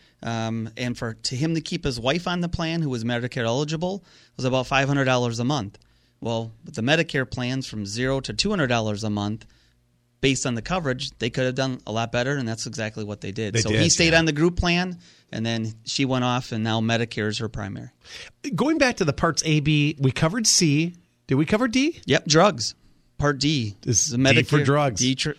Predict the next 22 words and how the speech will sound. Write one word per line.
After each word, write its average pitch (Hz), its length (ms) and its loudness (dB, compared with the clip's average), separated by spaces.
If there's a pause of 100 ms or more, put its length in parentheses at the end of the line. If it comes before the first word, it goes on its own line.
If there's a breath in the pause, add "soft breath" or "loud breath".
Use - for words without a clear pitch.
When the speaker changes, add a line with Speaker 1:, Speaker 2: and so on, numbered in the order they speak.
Speaker 1:
D 139 180 0
for 160 140 -2
drugs, 139 360 2
Speaker 2:
And 117 100 4
as 127 180 6
we 127 60 6
Speaker 1:
everybody. 139 180 4
Speaker 2:
age, 139 220 2
there's 123 140 0
a 107 60 -2
lot 104 240 -2
more 120 140 0
prescriptions 104 760 -4
for - 120 -6
Speaker 1:
Correct. 120 240 2
Speaker 2:
not 165 200 4
all 190 240 4
of 185 100 -2
us, 190 160 -2
but 135 260 -2
for 135 140 0
many. 90 320 -2